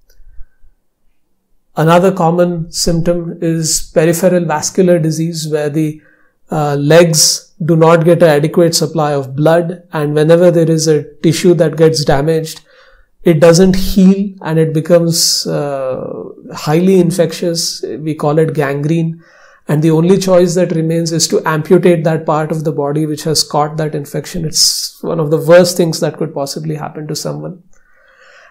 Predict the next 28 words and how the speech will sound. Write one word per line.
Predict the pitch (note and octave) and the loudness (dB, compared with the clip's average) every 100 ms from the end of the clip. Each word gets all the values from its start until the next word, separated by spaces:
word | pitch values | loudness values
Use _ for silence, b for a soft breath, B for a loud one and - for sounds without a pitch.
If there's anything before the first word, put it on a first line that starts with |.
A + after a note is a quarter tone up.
| b _ - | b _ 2
And | F3+ | 4
in | G3 | 6
the | |
last | F#3+ G#3+ A3+ - - | 6 4 4 0 -2
few | - G#3 | 0 2
decades, | F3+ E3+ F#3 D3+ D3 - - - E3 | 2 0 -2 -2 -6 -10 -10 -4 0
diabetes | D#3+ D#3+ F#3+ G3+ G3+ - - - | 2 2 2 2 0 -2 -4 -6
type | - E3+ E3+ - | -2 -2 0 0
two | D3+ C#3 | -2 -2
has | D#3+ D3+ | -4 -4
also | - E3 D#3+ G#3 | -2 -4 -2 0
been | F#3 F#3 | 2 0
correlated | F#3 E3 D#3+ E3 E3 E3 D#3 | 0 0 0 -2 -2 -4 -4
with | D3 | -4
the | D#3 | -4
following: | D3+ C#3 B2+ - - _ - b b b - | -4 -6 -8 -12 -16 _ -20 b b b 0
Alzheimer's | E3+ E3 E3 E3+ F#3 F3+ D#3+ C#3 | 2 2 2 2 2 2 0 -4
disease, | C#3+ - - - - _ _ _ _ _ - | -8 -10 -12 -12 -14 _ _ _ _ _ 0
cancer, | F3 F3 E3+ - - - - _ _ _ _ _ | 0 2 0 -2 -2 -4 -6 _ _ _ _ _
fatty | - - - F#3+ - G3 | -16 -12 -4 -4 0 2
liver, | E3+ D#3+ C3+ C#3 - - - - - - | 2 0 -2 -8 -10 -16 -20 -20 -10 -2
low | D#3+ F3 F#3+ | 4 6 6
immunity. | F3 E3+ F3 E3 - C3 - | 4 2 2 0 -4 -10 -8
Now, | D3+ | -4
low | D3+ D#3+ G3+ A3 | 0 6 8 8
immunity | G3+ G3+ F#3+ G3+ G3 | 6 4 4 2 2
is | F#3+ F#3 | 2 2
something | F3 E3 F3+ F3 E3 | 0 0 0 0 -2